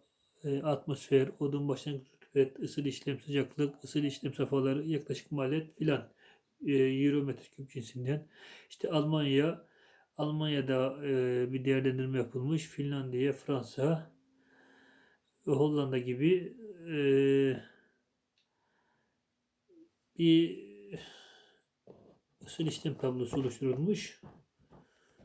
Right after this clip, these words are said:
Detaylı incelemekte fayda vardır. Ha, şöyle işte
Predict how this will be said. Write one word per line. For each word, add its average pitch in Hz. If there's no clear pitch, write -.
Detaylı 151
incelemekte 143
fayda 160
vardır. 127
Ha, 156
şöyle 139
işte 139